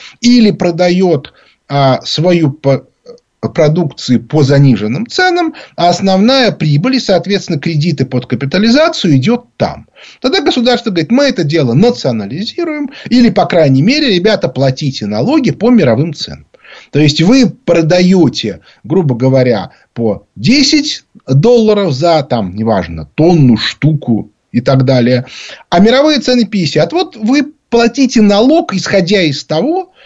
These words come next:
что вы получаете, мы пятьдесят. А, а то, что вы куда-то деваете сорок, это ваша проблема, разбирайтесь там на Западе. Разумеется, начнётся вой, шум, гам, как следствие неминуемое банкротство и как бы национализация.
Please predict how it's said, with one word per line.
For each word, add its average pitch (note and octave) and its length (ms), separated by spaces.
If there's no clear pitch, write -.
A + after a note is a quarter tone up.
что - 200
вы C#4 120
получаете, A3 560
мы F#3+ 260
пятьдесят. F3+ 680
А, C#3+ 80
а - 220
то, C4 160
что - 160
вы A#3 100
куда-то A3+ 380
деваете A3 440
сорок, E4 380
это A#3 180
ваша D#3+ 520
проблема, A3+ 460
разбирайтесь E3 680
там F#3+ 280
на F3+ 140
Западе. A2 500
Разумеется, A#3 580
начнётся E3+ 520
вой, D4+ 340
шум, F3+ 380
гам, C4+ 240
как E3 140
следствие G3 420
неминуемое C3 840
банкротство G3+ 680
и C#4+ 160
как B2+ 160
бы C3 100
национализация. C3 840